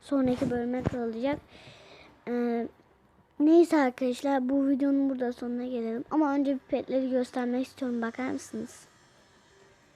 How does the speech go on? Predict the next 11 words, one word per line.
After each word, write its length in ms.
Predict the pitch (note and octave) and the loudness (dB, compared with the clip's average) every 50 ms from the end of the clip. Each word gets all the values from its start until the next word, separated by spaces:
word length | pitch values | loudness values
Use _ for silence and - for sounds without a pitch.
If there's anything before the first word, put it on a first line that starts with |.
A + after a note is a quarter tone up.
| _ _ _ _ _ _ _ _ _ _ _ _ - | _ _ _ _ _ _ _ _ _ _ _ _ -12
Bakar 300 | - B3+ - C#4+ C#4 C#4+ | -10 -8 -4 -2 0 0
mısınız 400 | C#4+ C#4 C4+ - C4 B3 A3+ A3+ | 0 0 -2 -2 -4 -4 -2 -2
yani? 240 | A3+ G3+ G3+ A3+ A#3 | -2 -2 -2 -4 -4
Şundan 360 | - - C4+ C4 B3+ C4 C4 | -4 -2 0 0 2 2 2
yapacaktım. 840 | B3+ C4 C4 B3+ C4 A#3+ A#3 A#3+ A3 A3 - - - A3 A#3 B3 - _ _ _ - _ _ _ | 2 2 0 0 -2 -4 -4 -4 -6 -6 -8 -10 -8 -8 -8 -8 -10 _ _ _ -20 _ _ _
Şundan 260 | - - B3+ B3 B3 | -8 -6 -4 -2 -2
yapacaktım. 580 | B3 B3 B3 B3+ A#3 A#3 A3+ A3+ - - - - | -2 -2 -2 -4 -4 -4 -4 -6 -8 -8 -8 -8
Az 180 | A3+ A#3 - | -8 -8 -8
kaldı. 360 | - A#3+ A3 G#3 G3+ G3+ G3+ B3+ C#4 _ _ _ _ _ _ _ _ _ _ _ _ - - _ _ - - - - _ _ _ - - | -6 -6 -6 -4 -4 -4 -6 -6 -8 _ _ _ _ _ _ _ _ _ _ _ _ -20 -20 _ _ -20 -20 -20 -20 _ _ _ -12 -8
Ama 120 | G3+ A#3 | -6 -6
işte 380 | B3 - - - - B3 A#3 | -6 -8 -10 -10 -6 -6 -6